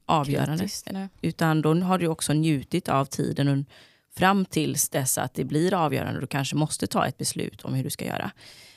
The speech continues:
Speaker 1: Eh, och det är ju ovärderligt att få må bra den tiden. Det gör ju att du kan skapa jättefina saker och möjligheter och liksom, eh, ett välbehag i din egen kropp.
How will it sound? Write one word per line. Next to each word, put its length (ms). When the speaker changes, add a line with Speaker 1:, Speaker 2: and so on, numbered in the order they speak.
Speaker 1:
Eh, 320
och 380
det 320
är 40
ju 100
ovärderligt 1040
att 80
få 120
må 260
bra 480
den 220
tiden. 600
Det 140
gör 240
ju 80
att 100
du 80
kan 160
skapa 500
jättefina 640
saker 640
och 60
möjligheter 960
och 200
liksom, 400
eh, 280
ett 180
välbehag 640
i 40
din 140
egen 240
kropp. 340